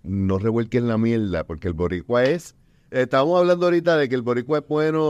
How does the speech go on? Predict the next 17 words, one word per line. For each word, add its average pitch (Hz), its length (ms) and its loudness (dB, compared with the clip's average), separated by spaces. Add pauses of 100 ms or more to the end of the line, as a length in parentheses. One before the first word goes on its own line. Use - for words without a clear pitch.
(100)
dorando 135 380 0
la 143 160 0
píldora 143 360 -2
y 127 40 -6
qué 135 100 -4
sé 143 160 -4
yo. 139 200 0 (240)
También 139 300 0
yo 165 120 0
creo 151 160 -4
que 151 60 -2
eso 151 180 -2
es 143 80 -2
una 143 140 -4
respuesta 123 400 -6
a 113 40 0
trauma. 92 400 -4